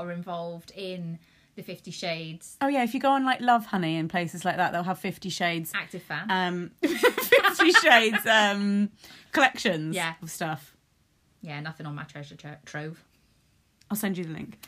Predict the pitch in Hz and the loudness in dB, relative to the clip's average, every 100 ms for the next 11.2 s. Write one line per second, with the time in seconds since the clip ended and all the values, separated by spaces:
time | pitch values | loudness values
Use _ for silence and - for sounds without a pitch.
0 | - 226 _ - - - - - _ _ | -14 -14 _ -20 -20 -20 -18 -18 _ _
1 | - _ _ - 339 339 220 233 233 233 | -20 _ _ -10 -6 -2 -2 -2 -6 -8
2 | 220 208 214 214 311 - - 539 - - | -6 -6 -6 -4 -4 -4 -2 -2 -2 -4
3 | 294 220 220 214 240 226 151 151 151 143 | -4 -6 -6 -6 -6 -8 -8 -16 -14 -12
4 | 139 - - - - 277 - - - - | -6 -6 -6 -10 -6 -6 -8 -12 -14 -4
5 | 640 605 571 480 - 269 - 262 196 - | -4 -2 -4 -4 -2 0 2 2 2 2
6 | 214 208 202 208 196 202 269 - - - | 2 2 6 6 4 2 -2 -8 -18 -18
7 | 254 277 277 262 208 220 175 156 - 196 | 0 2 2 0 0 0 0 -6 -10 -2
8 | 226 208 220 180 180 175 240 262 262 277 | 0 2 -2 -2 -2 0 2 2 2 0
9 | 277 311 - - 254 247 214 - - 240 | 2 -2 -4 -4 -2 -2 -4 -12 -6 -2
10 | 208 - 202 180 180 170 202 - 151 - | -2 0 -2 -2 -6 -6 -6 -6 -12 -14
11 | - | -20